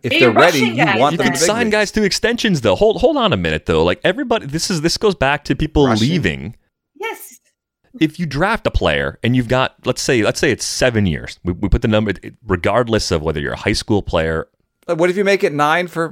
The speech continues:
Speaker 1: high school and seven for, for, for college? They would come out about the same time and to free
Speaker 2: Yeah,
Speaker 1: agency.
Speaker 2: you have
Speaker 3: Yeah,
Speaker 2: to have
Speaker 3: but as
Speaker 2: something
Speaker 3: the
Speaker 2: like
Speaker 3: team
Speaker 2: that.
Speaker 3: that drafted that player,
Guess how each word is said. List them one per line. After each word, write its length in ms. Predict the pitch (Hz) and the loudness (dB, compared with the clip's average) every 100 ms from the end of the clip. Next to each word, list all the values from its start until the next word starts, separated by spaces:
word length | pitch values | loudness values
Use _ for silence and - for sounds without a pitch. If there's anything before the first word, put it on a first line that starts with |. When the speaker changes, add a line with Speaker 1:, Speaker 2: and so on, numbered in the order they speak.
| 120 | -4
Speaker 1:
high 200 | 135 139 | -2 -2
school 280 | - 143 139 | -4 -4 -4
and 100 | 123 | -2
seven 280 | 139 135 | -2 -2
for, 320 | 131 135 127 104 | -4 -4 -4 -8
for, 440 | 127 127 123 117 | -6 -6 -6 -8
for 160 | - 131 | -10 -4
college? 500 | 127 104 - - _ _ _ _ _ _ _ | -4 -4 -8 -20 _ _ _ _ _ _ _
They 140 | 104 120 | -2 0
would 140 | 127 | 0
come 200 | 131 143 | -2 -2
out 220 | 160 147 113 | 0 -2 -2
about 280 | 104 120 127 | -4 -4 -4
the 40 | |
same 240 | 123 135 123 | -6 -4 -2
time 460 | 110 95 98 113 _ - | -2 -2 -4 -10 _ -12
and 160 | 104 | -12
to 100 | 101 | -10
free 160 | - 95 | -8 -6
Speaker 2:
Yeah, 40 | 87 208 | -4 -2
Speaker 1:
agency. 120 | 226 | -2
Speaker 2:
you 40 | |
have 160 | 254 254 | -2 0
Speaker 3:
Yeah, 60 | 254 | 0
Speaker 2:
to 60 | |
have 140 | 240 - | -2 -2
Speaker 3:
but 80 | 139 | -2
as 80 | 127 | -2
Speaker 2:
something 60 | |
Speaker 3:
the 40 | 110 | -8
Speaker 2:
like 100 | - | -8
Speaker 3:
team 240 | 185 147 | -6 -4
Speaker 2:
that. 140 | - | -6
Speaker 3:
that 60 | - | -8
drafted 440 | 85 104 170 - | -2 -2 0 -2
that 180 | 127 123 | 0 0
player, 500 | - 214 143 139 123 | 0 2 2 2 -2